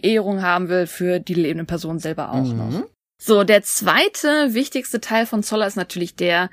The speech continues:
Speaker 1: für die Kinder, ne? Das ist ja dieses, was, wo sich man immer drauf freut, weil das hat mich schon angesprochen mit Weihnachten, ne? Man hat nicht wirklich so eine Zeit, wo man Geschenke kriegt unbedingt. Und was natürlich ganz wichtig deswegen ist, ist die Zeit von Sebe.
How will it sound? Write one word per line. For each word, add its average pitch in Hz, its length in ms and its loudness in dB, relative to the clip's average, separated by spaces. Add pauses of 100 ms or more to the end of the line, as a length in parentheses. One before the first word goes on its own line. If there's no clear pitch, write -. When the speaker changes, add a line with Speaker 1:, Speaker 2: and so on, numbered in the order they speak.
Speaker 1:
für - 120 0
die 165 140 0
Kinder, - 500 -6
ne? 202 200 0
Das 190 120 2
ist 202 140 -4
ja 196 80 0
dieses, 180 380 0
was, - 280 -6
wo 170 140 -4
sich 175 160 -4
man 160 240 0
immer 190 160 0
drauf 147 240 -8
freut, 247 560 0
weil 180 180 0
das - 120 -8
hat 254 100 -4
mich 269 80 -2
schon 220 120 -4
angesprochen 226 340 -2
mit 180 100 -4
Weihnachten, 220 420 -2
ne? 226 60 2
Man 196 180 0
hat 220 120 -8
nicht 254 100 -2
wirklich 226 160 -2
so 226 60 -2
eine 214 120 0
Zeit, 202 260 -2
wo 185 60 -4
man 175 140 -4
Geschenke 165 460 -6
kriegt - 260 -14
unbedingt. - 600 -2 (240)
Und - 60 -2
was 190 100 2
natürlich 190 320 -2
ganz 202 280 0
wichtig 202 240 -4
deswegen 190 460 0
ist, 226 340 -4 (280)
ist - 180 -4
die 185 80 -4
Zeit 170 280 -2
von 165 300 -6
Sebe. - 440 -4